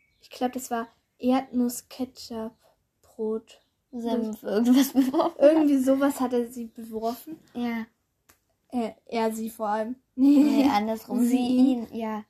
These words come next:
Speaker 1: Aber
Speaker 2: Also
Speaker 1: ja,
Speaker 2: hat er jetzt
Speaker 1: da
Speaker 2: nicht
Speaker 1: musste
Speaker 2: die
Speaker 1: er
Speaker 2: beste
Speaker 1: sich,
Speaker 2: Laune.
Speaker 1: ja, er musste sich halt
Speaker 2: Ja.
Speaker 1: sehr viel zusammenreißen.
Speaker 2: Okay, ich würd sagen, wir machen das jetzt mal ein bisschen nicht so ausführlich. Die gehen auf jeden Fall ins
Speaker 1: Ja.
Speaker 2: Museum und, äh, Percy soll was über Kronos erzählen.
Speaker 1: Kronos.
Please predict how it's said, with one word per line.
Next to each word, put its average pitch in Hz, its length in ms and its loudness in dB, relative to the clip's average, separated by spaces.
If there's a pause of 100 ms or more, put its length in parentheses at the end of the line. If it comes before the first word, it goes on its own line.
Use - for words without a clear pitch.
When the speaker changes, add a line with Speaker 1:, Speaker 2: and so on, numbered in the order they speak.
(120)
Speaker 1:
Aber 226 540 -4 (260)
Speaker 2:
Also 233 240 0
Speaker 1:
ja, 226 80 4
Speaker 2:
hat 208 80 2
er 214 60 0
jetzt 220 100 -4
Speaker 1:
da 240 60 -2
Speaker 2:
nicht 262 60 6
Speaker 1:
musste 277 180 2
Speaker 2:
die 269 40 2
Speaker 1:
er 247 100 6
Speaker 2:
beste 247 140 0
Speaker 1:
sich, 302 140 -6
Speaker 2:
Laune. 294 420 -6 (140)
Speaker 1:
ja, 233 240 -8
er 214 60 -8
musste 226 320 -10
sich 226 200 -10
halt 220 100 -6
Speaker 2:
Ja. 208 160 -8
Speaker 1:
sehr 214 500 0 (100)
viel 208 300 -10
zusammenreißen. 208 1000 -10 (380)
Speaker 2:
Okay, 233 220 -10
ich 226 100 -8
würd 233 120 -8
sagen, 226 200 -6
wir 226 60 -6
machen 220 240 -8
das 214 140 -14
jetzt - 140 -20
mal 214 80 -18
ein 208 60 -16
bisschen 208 300 -20 (580)
nicht 226 220 -10
so - 80 -10
ausführlich. 320 600 -4
Die 233 120 -10
gehen 226 160 -6
auf 214 80 -2
jeden 220 120 -6
Fall 208 140 -6
ins 247 140 2
Speaker 1:
Ja. 226 60 0
Speaker 2:
Museum 320 500 0
und, 220 420 -6 (760)
äh, 214 160 2
Percy 240 340 -4
soll 214 140 0
was 214 100 -6
über 202 160 -6
Kronos 320 400 -4
erzählen. 370 480 -10 (680)
Speaker 1:
Kronos. 254 380 -14